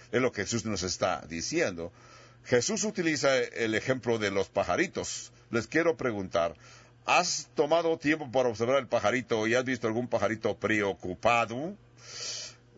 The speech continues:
¿Acaso has visto un pajarito que esté en la rama del árbol preocupado,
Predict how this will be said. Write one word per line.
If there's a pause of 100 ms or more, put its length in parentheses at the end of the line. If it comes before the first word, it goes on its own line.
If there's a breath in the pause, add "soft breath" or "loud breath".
(480)
¿Acaso
has
visto
un
pajarito
que
esté
en
la
rama
del
árbol
preocupado,